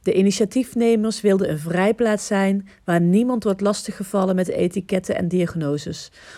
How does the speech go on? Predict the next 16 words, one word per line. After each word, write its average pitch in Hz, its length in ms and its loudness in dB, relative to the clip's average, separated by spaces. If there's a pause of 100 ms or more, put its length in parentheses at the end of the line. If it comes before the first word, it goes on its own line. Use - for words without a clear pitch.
Voor 180 240 2
Helmonders 214 720 2 (260)
die 196 220 0
kampen 226 380 2
met 180 180 -2
grote 196 480 0
tegenslagen 151 720 -2
in 160 60 -4
het 156 140 -6
leven, 139 480 -4
zoals - 420 -6
verslaving, 165 800 -4 (180)
psychische - 380 -10
problemen 160 640 -4 (140)
of 165 140 -6
schulden. 135 640 -8